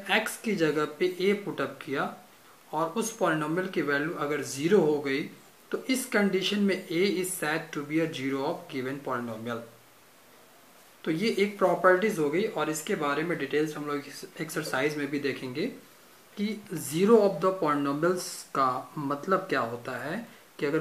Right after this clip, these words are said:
कोई भी function एफ एक्स दिया हुआ है और उस एफ एक्स function में suppose दिया हुआ है टू एक्स स्क्वायर प्लस थ्री दिया हुआ है और अगर एक्स की जगह something कोई value put up कर देते हैं और उसका result zero आ जाता है, तो उस condition में ये इस value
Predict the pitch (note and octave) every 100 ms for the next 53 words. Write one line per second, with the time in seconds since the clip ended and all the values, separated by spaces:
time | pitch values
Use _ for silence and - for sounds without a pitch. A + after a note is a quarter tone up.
0 | D#3+ D#3+ F#3 G3+ - D#3+ D#3 E3 C#3+ C3
1 | F#3+ F#3+ - C3+ C3 B2 B2 A#2 B2 G3
2 | - - - - - - - - E3+ G3+
3 | - - E3+ E3 B3+ B3 - F3 D3+ -
4 | F3+ C3+ D#3 D3 E3+ D#3+ D#3 D#3 D#3 D#3
5 | E3+ D#3+ D#3+ D#3+ - D3+ D3+ D3+ C#3+ -
6 | E3 D#3 C3 A#2+ B2 B2 F#3+ A#3 - -
7 | - D#3+ F3 F#3+ G#3 F#3 F#3+ - F#3+ E3+
8 | D#3+ E3+ E3 D3 F3+ F3 E3+ D3 C3 C#3
9 | - D3 F3+ F3+ D#3 C3+ C3+ C3 C#3 C#3+
10 | G3 A#3 - - - - E3 E3 E3 -
11 | G3 D3+ C#3+ F#3 A#3 F#3 C#3 D#3 D#3+ C#3+
12 | B2+ B2+ A#2+ C#3 C3+ E3+ A#3 - - -
13 | - - - B3+ - - G3 F#3 F#3+ A3+
14 | G#3+ G#3+ F3 G3 G3 G3+ - C#3+ C3 C#3